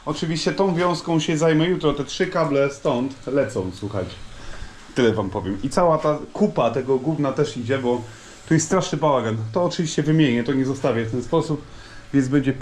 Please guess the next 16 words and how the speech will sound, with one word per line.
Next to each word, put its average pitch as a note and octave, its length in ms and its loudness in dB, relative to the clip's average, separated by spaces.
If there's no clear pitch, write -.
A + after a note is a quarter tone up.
fajnie. G2 480 0
Światło - 340 -2
będzie C3+ 180 -2
jutro C#3 240 0
ogarnięte, C3+ 500 0
jeszcze C3+ 220 -2
tylko C3 180 -2
jeden C#3 240 4
kabel C#3 280 -2
zabierzemy C3+ 460 -2
stąd C#3 400 -2
do B2 140 4
lustra. - 440 2
Także A#2+ 260 -2
będzie B2+ 200 0
cud. - 320 -4